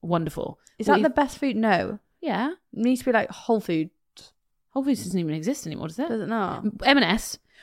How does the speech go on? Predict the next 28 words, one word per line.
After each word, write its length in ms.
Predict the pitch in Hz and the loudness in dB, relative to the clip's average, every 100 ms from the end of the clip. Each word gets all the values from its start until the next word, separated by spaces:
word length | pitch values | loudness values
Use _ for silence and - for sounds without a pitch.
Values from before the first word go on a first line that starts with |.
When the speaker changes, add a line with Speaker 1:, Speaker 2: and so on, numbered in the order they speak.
| - | -2
Speaker 1:
We've 240 | 233 247 269 | 2 4 4
then 280 | 311 330 269 | 4 4 6
got 260 | 240 220 | 4 4
Sainsbury's, 880 | - 214 208 - 175 208 339 - - _ _ _ _ | 2 4 4 2 0 0 -2 -4 -14 _ _ _ _
which 260 | 208 - 208 | 0 2 2
is 400 | 180 175 - - _ _ _ _ _ _ _ _ - | 2 0 -4 -10 _ _ _ _ _ _ _ _ -12
nice. 720 | 185 214 233 233 254 - - - | 0 4 6 6 4 0 -6 -2
Ni-, 280 | 202 233 220 | 2 4 6
you 140 | 214 | 4
go 180 | 240 302 | 6 8
a 40 | 277 | 10
little 200 | 269 214 | 8 8
bit 120 | - | 4
nicer 320 | 180 175 185 | 2 2 0
than 180 | 170 180 | 2 4
norm 300 | 180 208 240 | 6 6 6
Speaker 2:
Yeah. 60 | 208 | 4
Speaker 1:
on 100 | 185 | 4
a 20 | |
wedding. 420 | 180 170 180 277 - - - | 4 4 2 0 -4 -18 -2
We 220 | 208 285 262 | 4 6 6
then 280 | 311 349 | 4 4
have, 680 | 302 262 170 175 269 - - - _ _ _ _ _ _ _ _ - - _ _ _ _ _ _ _ _ - | 2 2 2 2 0 -2 -16 -20 _ _ _ _ _ _ _ _ -20 -20 _ _ _ _ _ _ _ _ -6
I 140 | 247 | 0
know, 220 | 285 311 | 4 4
'cause 100 | 285 | 2
I 40 | |
don't 80 | 302 | 0